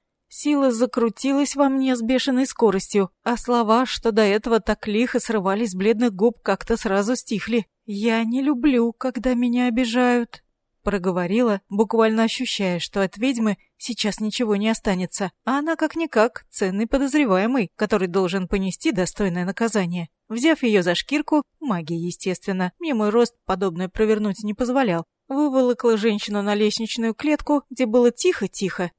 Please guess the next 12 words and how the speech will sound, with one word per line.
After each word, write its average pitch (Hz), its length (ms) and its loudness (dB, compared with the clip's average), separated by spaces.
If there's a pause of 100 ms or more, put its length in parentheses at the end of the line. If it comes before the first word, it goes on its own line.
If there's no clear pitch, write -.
только 254 240 2
цветы 320 320 -2
на 180 120 -4
подоконниках 202 720 -2
подгорали, 196 680 0
не 359 140 -6
более 175 360 -4
того. 185 320 -2 (160)
Вместе 220 540 -2
с - 100 -4
моим 196 340 0
трофеем 269 760 -4